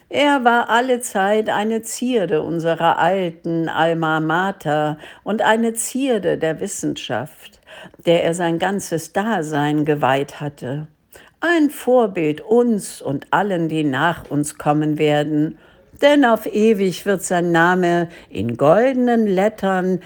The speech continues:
auf den Marmortafeln der menschlichen Kultur glänzen. Ich kann in diesem ernsten und feierlichen Augenblick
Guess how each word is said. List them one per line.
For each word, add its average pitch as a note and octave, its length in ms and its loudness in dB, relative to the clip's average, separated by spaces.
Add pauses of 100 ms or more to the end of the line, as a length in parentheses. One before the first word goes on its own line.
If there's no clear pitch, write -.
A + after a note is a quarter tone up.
(160)
auf B3+ 340 0
den A3+ 300 2
Marmortafeln F3 1400 0
der B2+ 160 -4
menschlichen D#3 880 -2
Kultur D#3+ 760 0
glänzen. C3 920 -2 (600)
Ich - 240 -2
kann B3+ 480 2
in E3 180 -2
diesem E3+ 320 -2
ernsten F#3 640 0
und E3+ 200 0
feierlichen F3+ 800 0
Augenblick F#3+ 800 2